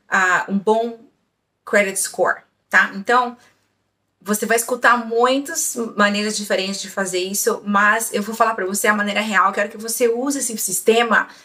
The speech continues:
por um tempo pra ver se o seu crédito não cresce, tá bom? E aí vem me falar se não cresceu. É, eu duvido, porque é assim que eu faço desde que eu virei gente aqui nos Estados Unidos. <clears throat> Então é assim, o trinta por cento é o total valor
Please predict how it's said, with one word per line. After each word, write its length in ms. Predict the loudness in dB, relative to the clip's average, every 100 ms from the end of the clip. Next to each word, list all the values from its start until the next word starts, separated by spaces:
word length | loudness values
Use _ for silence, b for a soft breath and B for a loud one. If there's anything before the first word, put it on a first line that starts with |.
| B B 2
por 140 | 4
um 100 | 4
tempo 240 | 2 -2 0
pra 160 | 0
ver 140 | 2 0
se 100 | 0
o 20 |
seu 200 | -4 -4
crédito 340 | -4 -6 -4
não 160 | -4 -2
cresce, 460 | -4 -6 -8 -10 -6
tá 80 |
bom? 180 | 0 2
E 60 | 2
aí 40 |
vem 120 | -2
me 80 | -2
falar 320 | 4 4 4
se 120 | 2 4
não 200 | 4 4
cresceu. 440 | 4 4 2 0 -4 -20 B B B _
É, 240 | -2 0 2
eu 80 | 0
duvido, 420 | 0 0 0 -2
porque 320 | -4 -2 2
é 60 | 2
assim 300 | 0 -2 0
que 80 |
eu 80 | 0
faço 380 | 2 0 0 -2
desde 480 | 0 0 0 -4 -4
que 120 | -4
eu 60 | -2
virei 320 | -2 -2 -2
gente 300 | -4 -8 -12
aqui 120 | -16
nos 120 | -12
Estados 240 | -8 -8 -10
Unidos. 380 | -14 -12 -8 -2
<clears throat> 280 | 0 0 -2 _ _ _ _ _ -20 -4
Então 100 | -2
é 60 | -2
assim, 340 | -2 -6 -10 b b b b b -2
o 140 | 0
trinta 320 | 0 2 0
por 160 | 0 -2
cento 580 | 0 0 0 0 -2 -8 b b 0
é 280 | 0 0 -6 -6
o 100 | -6
total 800 | 2 4 4 0 2 4 6 4
valor 600 | 2 0 2 0 0 -2